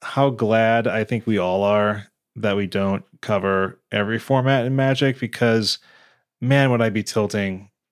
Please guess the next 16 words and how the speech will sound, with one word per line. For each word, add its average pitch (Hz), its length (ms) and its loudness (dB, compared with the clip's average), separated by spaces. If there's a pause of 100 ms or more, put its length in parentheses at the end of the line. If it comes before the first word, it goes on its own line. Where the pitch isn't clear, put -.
(260)
about 101 480 -2 (480)
the 107 100 -6
state 98 380 0
of, 92 440 -4 (500)
of 95 220 -4
Magic 98 680 -2
Standard 92 680 -2 (380)
way 104 300 0
more 98 240 2
than 95 260 0
anyone 98 380 0
wants 90 200 -2
to 95 100 0
hear, 87 200 2
including 92 380 0
myself. 98 520 0